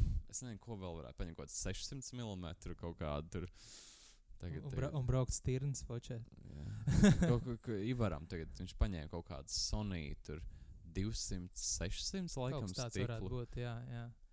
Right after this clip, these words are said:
Speaker 1: Es, es domāju, nu, varētu būt interesanti vienreiz pamēģināt. Es gribētu nostāties tur no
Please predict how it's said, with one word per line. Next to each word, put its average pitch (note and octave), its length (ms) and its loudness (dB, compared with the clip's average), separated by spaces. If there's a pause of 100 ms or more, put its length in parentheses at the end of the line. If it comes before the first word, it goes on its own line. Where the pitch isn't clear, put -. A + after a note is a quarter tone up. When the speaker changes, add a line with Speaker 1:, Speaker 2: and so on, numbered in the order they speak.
(120)
Speaker 1:
Es, F#2 160 -2
es G#2+ 80 2
domāju, A#2+ 460 2 (100)
nu, B2 140 -6 (960)
varētu B2 320 2
būt G#2+ 180 -6
interesanti D3+ 640 -4
vienreiz C3+ 320 0
pamēģināt. D#2+ 560 0
Es G2+ 80 -6
gribētu F#2+ 400 -6
nostāties D#2+ 560 -4
tur D#2+ 140 -6
no - 20 -14